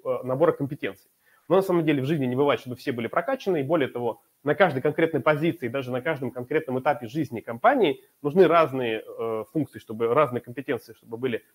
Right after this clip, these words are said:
э, скажем так, ведущими. Вот. Так вот, получается, соответственно, если исходить из этой терминологии, то тимлид и там проектный менеджер,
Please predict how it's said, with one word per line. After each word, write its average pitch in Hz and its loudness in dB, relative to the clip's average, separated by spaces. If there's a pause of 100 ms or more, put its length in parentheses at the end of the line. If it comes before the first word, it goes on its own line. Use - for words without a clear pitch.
(300)
э, 117 -4
скажем 113 -8
так, 107 -14
ведущими. 160 -2 (340)
Вот. - 0
Так 147 -2
вот, 240 4
получается, 180 2
соответственно, 165 -2
если 151 0
исходить 170 -2
из 135 -2
этой 147 2
терминологии, 160 2
то 143 -2
тимлид 196 -2
и 139 -2
там 127 -4
проектный 156 -2
менеджер, 170 -2